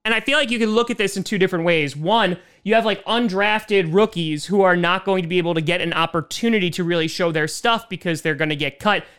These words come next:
They can't really show their stuff in preseason 'cause there is no preseason. And on the other hand, you also look at it as maybe if one of these star players goes down,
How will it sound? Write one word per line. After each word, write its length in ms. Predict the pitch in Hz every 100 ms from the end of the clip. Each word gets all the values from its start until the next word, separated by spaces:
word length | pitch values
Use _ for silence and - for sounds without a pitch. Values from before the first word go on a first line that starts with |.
| -
They 100 | 165
can't 240 | 196 190
really 220 | 170 170
show 400 | 156 - 190 170
their 200 | 160 165
stuff 300 | 160 - 165
in 100 | 151
preseason 640 | 139 226 226 - 208 185
'cause 160 | 165 139
there 160 | 147 -
is 180 | 226 214
no 120 | 208
preseason. 800 | 202 214 202 - 208 190 196 196 - - - -
And 140 | 240
on 120 | 233
the 120 | 233 233
other 240 | 240 233
hand, 540 | 202 294 339 220 190 220 _
you 160 | - 190 -
also 340 | 285 349 -
look 220 | 233 226
at 160 | 214 202
it 120 | 196
as 120 | 185
maybe 460 | 175 208 254 226 202 -
if 200 | 208 208
one 160 | 214
of 80 | 208
these 160 | 190 180
star 260 | - 185
players 400 | 180 196 180 170
goes 240 | 160 156 147
down, 380 | 208 202 190